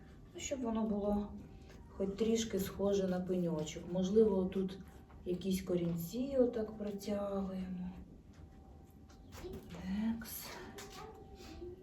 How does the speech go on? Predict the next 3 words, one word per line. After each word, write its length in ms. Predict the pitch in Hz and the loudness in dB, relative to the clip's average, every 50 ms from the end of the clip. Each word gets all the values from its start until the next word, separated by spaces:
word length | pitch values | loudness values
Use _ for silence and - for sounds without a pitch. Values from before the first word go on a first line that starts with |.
| - - - - - - - - - - - - - - - - - - - - - - - - - - - - - - - - - - - - - - - - - - - - - - - - - - - - - - - - - | -16 -18 -18 -18 -18 -18 -16 -16 -16 -16 -14 -14 -14 -14 -14 -14 -14 -14 -12 -8 -6 -4 -4 -6 -6 -10 -12 -10 -10 -10 -10 -10 -12 -14 -16 -16 -16 -16 -16 -16 -16 -16 -16 -16 -16 -16 -16 -16 -16 -16 -16 -16 -14 -14 -14 -14 -12
Так, 320 | - - - - 180 170 165 | -10 -8 -6 -6 -6 -4 -2
з 20 | 170 | -2
одної 220 | 175 185 190 190 | 0 2 2 2